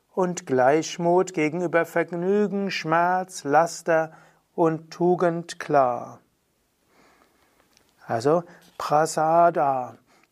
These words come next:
die Klarheit und die Ruhe des Geistes entsteht durch entweder, also durch die Entwicklung von Ver-, von Haltungen, Bhavanata. Und zwar welchen Haltungen? Maitri,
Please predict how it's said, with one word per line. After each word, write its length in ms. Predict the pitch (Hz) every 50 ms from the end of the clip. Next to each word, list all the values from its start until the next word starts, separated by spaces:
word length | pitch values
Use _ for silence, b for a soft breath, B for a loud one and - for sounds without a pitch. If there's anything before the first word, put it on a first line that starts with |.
| _ -
die 420 | 139 131 131 131 135 135 135 131 135 -
Klarheit 920 | - - 147 139 143 156 175 190 190 185 156 156 160 151 151 151 143 -
und 160 | 202 202 175 175
die 100 | 190 190
Ruhe 420 | 180 160 190 220 240 247 240 220
des 220 | - 208 190 -
Geistes 800 | - - 147 151 156 156 143 - - - 147 135 127 123 - -
entsteht 800 | - - 165 151 147 - - - 156 147 151 165 196 202 - - b b b b b b b b b b b b b -
durch 500 | 202 202 208 214 220 220 214 208 - 165
entweder, 500 | 151 156 139 131 - 156 147 147 143 139 139 143 147 - - -
also 180 | - 165 143 151
durch 260 | 143 170 175 165 170
die 200 | - 160 151 - - -
Entwicklung 800 | - 190 180 175 - 180 233 247 247 - 220 220 214 214 208 196
von 300 | - - 196 190 196 185
Ver-, 320 | - - 180 165 170 - _ _
von 480 | _ - - 160 165 165 165 165 156 160 b b b b b b
Haltungen, 840 | - - 170 180 190 190 185 - 165 151 131 127 127 123 123 127 117
Bhavanata. 1200 | 110 - 127 147 170 185 185 170 170 160 156 147 147 139 135 131 127 - 143 143 151 - - - b b b b b b b b b b b b b b -
Und 140 | - 131 -
zwar 320 | - 147 123 120 123 113
welchen 500 | 120 127 139 160 185 180 - 196 190 175
Haltungen? 640 | 151 170 180 190 196 190 - 185 185 180 185 185 165 - - _
Maitri, 960 | - 202 208 214 208 214 220 220 214 214 - - 160 143 139 131 127 131 139